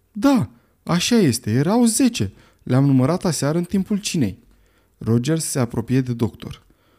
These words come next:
"Tocmai asta este, domnule. Aseară, când strângeam masa,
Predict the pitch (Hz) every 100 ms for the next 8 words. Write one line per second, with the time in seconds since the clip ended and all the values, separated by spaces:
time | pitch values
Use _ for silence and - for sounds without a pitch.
0 | _ _ - 147 131 135 131 - 151 156
1 | - 127 120 - 120 131 131 110 107 107
2 | _ _ _ - 110 151 143 147 156 139
3 | - 127 131 147 127 120 - 156 170